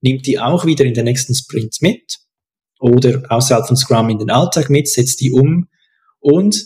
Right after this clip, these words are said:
in der nächsten Retrospektive schaut man wieder zurück, hat das was gebracht, ähm, was könnten wir jetzt noch anders machen? Also die Retrospektive ist auch gedacht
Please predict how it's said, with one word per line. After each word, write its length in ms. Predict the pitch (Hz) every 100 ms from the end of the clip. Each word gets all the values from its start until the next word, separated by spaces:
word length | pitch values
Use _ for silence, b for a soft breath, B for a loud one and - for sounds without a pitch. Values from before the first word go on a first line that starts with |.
| -
in 120 | 131
der 80 | 127
nächsten 420 | 117 131 - -
Retrospektive 760 | 156 147 143 - 127 156 135 131
schaut 280 | - 113 120
man 100 | 110
wieder 160 | 107
zurück, 460 | - 113 - - -
hat 140 | 123
das 120 | 123 -
was 120 | -
gebracht, 640 | 120 135 160 170 - - -
ähm, 320 | 120 113 113
was 140 | 120 -
könnten 220 | 139 131
wir 100 | 120
jetzt 220 | 135 135
noch 100 | 131
anders 300 | - 120 123
machen? 420 | 127 123 - 131 B B B
Also 120 | 117 113
die 80 |
Retrospektive 640 | 127 127 139 135 131 160 147
ist 140 | 131
auch 240 | 117 160 -
gedacht 560 | 135 127 156 - -